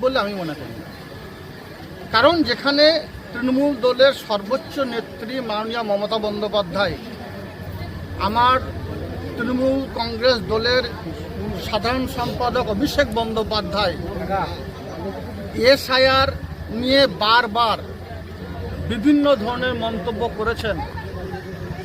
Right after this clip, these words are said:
পরিষ্কার ভাষায় অভিষেক বন্দ্যোপাধ্যায় বলে দিয়েছেন এসআইআর এর ব্যাকডোর হচ্ছে এনআরসি। যে এনআরসির জন্য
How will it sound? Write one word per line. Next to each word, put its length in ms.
পরিষ্কার 560
ভাষায় 500
অভিষেক 400
বন্দ্যোপাধ্যায় 720
বলে 260
দিয়েছেন 460
এসআইআর 520
এর 200
ব্যাকডোর 600
হচ্ছে 360
এনআরসি। 520
যে 140
এনআরসির 540
জন্য 280